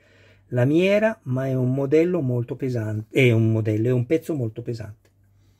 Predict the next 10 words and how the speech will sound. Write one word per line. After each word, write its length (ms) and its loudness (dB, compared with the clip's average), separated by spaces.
Quindi 500 4
abbiamo 720 -2
anche 520 -2
questo 420 -2
logo 280 0
qua, 300 0
Fiat, 580 -4
guardate 760 -4
che 220 -8
carino. 600 -2